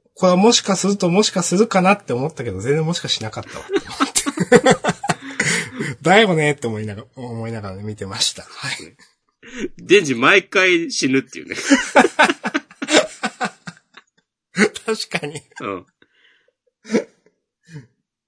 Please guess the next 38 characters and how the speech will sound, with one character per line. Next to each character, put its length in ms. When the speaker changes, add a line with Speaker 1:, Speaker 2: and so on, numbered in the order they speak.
Speaker 2:
え、 60
で 60
も 40
こ 80
れ 80
魔 260
人 500
の 100
皆 260
さ 140
ん 100
は 80
さ、 140
ワ 160
ン 100
チ 120
ャ 160
ン 40
復 200
活 360
す 160
る 240
っ 240
て 80
い 120
う 80
理 120
解 220
で 80
い 80
い 20
の 80
か 120
な？ 140
Speaker 1:
な 180
ん 80
か 120
ね、 420